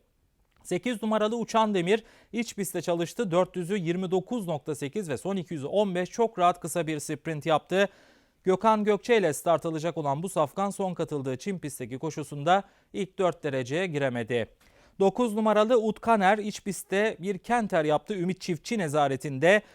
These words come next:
on iki numaralı Bebek Kaya ile ekür olarak start alacak. Ömer Kaya ile bu koşuya katılıyor. Son katıldığı Çim pistteki koşusunda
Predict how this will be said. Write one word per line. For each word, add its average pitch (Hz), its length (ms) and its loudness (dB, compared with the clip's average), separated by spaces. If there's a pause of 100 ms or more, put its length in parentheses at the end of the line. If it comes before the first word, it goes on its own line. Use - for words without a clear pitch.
(120)
on 202 160 2
iki 208 180 -2
numaralı 180 420 2
Bebek 170 280 0
Kaya 160 200 0
ile 185 140 0
ekür 180 180 -4
olarak 147 380 0
start 151 320 -2
alacak. 151 420 -2
Ömer 185 320 0
Kaya 196 220 0
ile 160 220 0
bu 143 40 -8
koşuya 139 380 -4
katılıyor. 165 520 -2
Son 185 260 -6
katıldığı 143 440 -4
Çim 196 220 -6
pistteki 139 440 -10
koşusunda 156 720 0